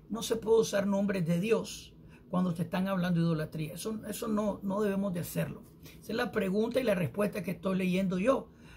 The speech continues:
de un amigo que escribió una respuesta halágica de la Torah. Así que hay que tener calma. Pues, tal vez, como te dije, te dicen "Feliz Navidad", le decís "Muchas gracias". Y le puedes responder "Felices festivales".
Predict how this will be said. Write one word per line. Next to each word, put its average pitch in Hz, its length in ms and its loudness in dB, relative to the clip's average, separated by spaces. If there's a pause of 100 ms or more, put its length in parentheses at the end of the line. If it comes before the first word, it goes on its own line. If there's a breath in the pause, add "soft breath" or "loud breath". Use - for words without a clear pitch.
(140)
de 180 60 0
un 185 100 2
amigo 190 340 2
que 190 120 -2
escribió 175 340 0
una 185 140 2
respuesta 165 580 -2 (140)
halágica 156 600 -8 (560 loud breath)
de 160 140 0
la 151 200 -4
Torah. 180 360 2 (500 loud breath)
Así 175 220 -2
que 208 300 8
hay 190 160 0
que 226 340 6 (720)
tener 208 380 -2
calma. 247 520 0 (840 loud breath)
Pues, 190 260 0
tal 185 120 4
vez, 190 300 2 (220)
como 180 260 2
te 185 140 2
dije, 196 380 4 (240)
te 180 100 0
dicen 208 420 0
"Feliz 208 300 0
Navidad", 254 400 4 (240 loud breath)
le 196 80 -2
decís 196 240 2
"Muchas 185 340 2
gracias". 165 460 -4 (500 loud breath)
Y 190 120 2
le 180 100 6
puedes 190 240 4
responder 254 540 2 (180 loud breath)
"Felices 220 560 2
festivales". 165 840 0